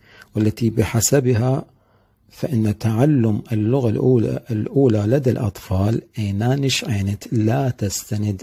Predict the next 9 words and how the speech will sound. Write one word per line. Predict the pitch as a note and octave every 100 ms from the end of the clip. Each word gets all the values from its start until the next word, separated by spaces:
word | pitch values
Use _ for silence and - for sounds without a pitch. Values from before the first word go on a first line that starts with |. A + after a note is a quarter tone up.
| -
لا | A2 A#2
تعتمد | A2+ G2 - G2 A#2 B2+ - - - - - _ -
على | A2 B2 D#3 E3 - _ _ -
مبنيم | A2+ A2 F#2+ G#2+ A#2+ B2+
دكدوكيم | G#2+ - G#2+ G2 - G#2+ G#2 -
على | G#2+ A2+ A#2+ C#3 - -
الأبنية | A#2 B2 B2 - A2 G#2+ G#2+ A#2+
القواعدية | A#2+ G2 G2 F#2+ G2 F#2 G#2+ A#2+ C3
هالتفوعيم | C3 C3 - C#3+ C3 C3+ A#2+ A#2+